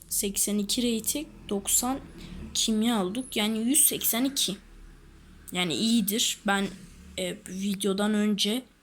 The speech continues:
bir tane yaptım, yüz yetmiş beşti diye hatırlıyorum. İlkine göre bayağı iyi.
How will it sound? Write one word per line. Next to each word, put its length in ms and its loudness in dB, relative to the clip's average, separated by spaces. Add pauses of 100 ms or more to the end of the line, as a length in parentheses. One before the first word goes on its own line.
(360)
bir 100 -2
tane 320 2
yaptım, 400 2
yüz 300 4
yetmiş 420 0
beşti 640 2
diye 140 2
hatırlıyorum. 800 2 (420)
İlkine 440 2
göre 320 4
bayağı 540 4
iyi. 380 0